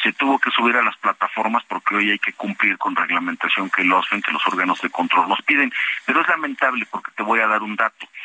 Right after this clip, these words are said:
Mira, el presupuesto, pues, obviamente se tendría que aplicar en base al, al ejercicio fiscal, eh, de presupuesto del año pasado, pero lo que sí te tengo que comentar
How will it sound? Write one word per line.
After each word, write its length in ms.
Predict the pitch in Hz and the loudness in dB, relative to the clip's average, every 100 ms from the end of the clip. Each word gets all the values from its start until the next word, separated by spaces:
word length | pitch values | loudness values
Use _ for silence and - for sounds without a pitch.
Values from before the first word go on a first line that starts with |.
| - - - | -8 -8 -4
Mira, 260 | 107 110 104 | 0 2 2
el 200 | 107 101 | 0 -2
presupuesto, 560 | - 113 120 - 139 - | -2 -2 -4 0 -2 0
pues, 160 | - 131 | -2 2
obviamente 400 | 120 117 117 113 | 4 2 0 -2
se 80 | 101 | -2
tendría 320 | 95 95 104 107 | -2 0 0 0
que 120 | 110 | -2
aplicar 380 | - 98 98 101 | -4 -2 0 0
en 140 | 101 | 0
base 420 | 98 101 - 101 | 0 0 -2 -2
al, 440 | - 90 90 90 - | 0 2 2 0 -4
al 160 | 92 | -2
ejercicio 580 | 92 - 90 - - 101 | -2 -2 -2 0 2 2
fiscal, 540 | - - - 104 101 92 - - - | -2 -4 0 0 0 -4 -8 -8 -8
eh, 220 | 90 90 | -4 -2
de 100 | 87 | -2
presupuesto 880 | 90 92 92 85 101 101 - 117 117 - | -2 -2 -2 -2 -2 -2 0 2 2 -2
del 220 | 95 92 95 | -2 0 2
año 180 | 101 | 0
pasado, 440 | - - - 131 120 | -4 -4 2 2 0
pero 360 | - 95 98 95 | -2 0 0 0
lo 120 | 95 | -2
que 120 | - - | -4 -6
sí 100 | 262 | -6
te 100 | 262 | -2
tengo 240 | 139 131 | -2 -2
que 140 | - | -4
comentar 520 | - 254 233 110 113 | 0 4 2 2 0